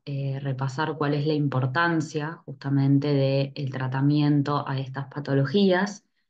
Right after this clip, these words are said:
Vamos a repasar la fisiopatología de los estados de preeclampsia y de eclampsia.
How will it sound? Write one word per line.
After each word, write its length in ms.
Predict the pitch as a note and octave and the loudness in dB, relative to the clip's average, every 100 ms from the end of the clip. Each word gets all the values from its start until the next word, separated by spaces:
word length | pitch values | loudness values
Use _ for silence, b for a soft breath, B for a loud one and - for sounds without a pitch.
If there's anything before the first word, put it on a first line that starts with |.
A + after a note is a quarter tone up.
| _ _ _ - | _ _ _ -2
Vamos 260 | D#3+ D3+ | 2 2
a 60 | D3+ | 0
repasar 680 | C#3 C3+ C3+ - D#3+ E3 - | 0 -2 -2 0 0 0 -4
la 260 | D3+ C#3 C#3 | -4 -4 -4
fisiopatología 920 | E3 C#3 E3 D3 C#3 C3+ C3 C#3+ D3 | -6 -4 -2 -2 -2 -2 -2 -2 -2
de 60 | C#3+ | -2
los 160 | C#3 | -4
estados 380 | C3+ B2+ C#3 C3+ | -8 -4 -2 -2
de 80 | C#3 | -2
preeclampsia 760 | C3 C3 C#3 C#3+ C#3+ C3+ C3+ C3 | -2 -2 -2 -2 -2 -4 -8 -8
y 140 | C#3 | -4
de 80 | C3 | -4
eclampsia. 800 | C3 F3 E3+ E3 - D#3+ F3+ - | 0 0 0 -2 -4 -4 -4 -8